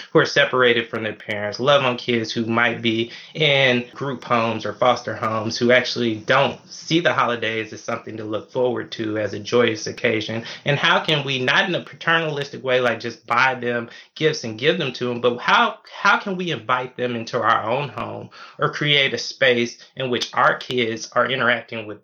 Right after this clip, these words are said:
them and actually really communing together in a kind of familial, real, lived experience way, um, that really provides, um, a glimpse of the resurrection and the joy and the life that Christ desires to bring to all people?"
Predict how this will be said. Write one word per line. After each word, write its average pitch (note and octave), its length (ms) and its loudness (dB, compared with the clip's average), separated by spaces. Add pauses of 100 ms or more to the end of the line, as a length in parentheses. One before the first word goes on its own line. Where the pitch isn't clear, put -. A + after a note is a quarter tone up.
(140)
them B2+ 400 2 (220)
and C#3+ 140 -4
actually B2 760 -2 (100)
really C#3 240 -2
communing D3+ 540 -4
together B2+ 420 0
in A#2+ 140 0
a A2+ 40 -6
kind A#2+ 220 -2
of - 140 -4
familial, C3 840 2
real, C#3 600 2 (100)
lived D#3+ 680 4
experience B2 840 -6
way, G#2 460 -4 (240)
um, A#2 380 2
that A#2 100 -2
really C#3 340 -2
provides, A2+ 1000 -2
um, A2 680 -2
a B2+ 80 -2
glimpse B2 480 -4
of A2+ 360 2 (400)
the B2+ 120 -2
resurrection A2+ 880 2
and G#2+ 240 -6
the G#2+ 80 -2
joy A#2+ 400 2
and G#2+ 180 0
the G2+ 60 -4
life G#2+ 400 0 (240)
that A#2 100 -2
Christ G#2+ 460 0
desires G#2 500 -2
to G2+ 80 -14
bring G2+ 440 -8
to - 220 -10
all G#2+ 220 -2
people?" - 420 -14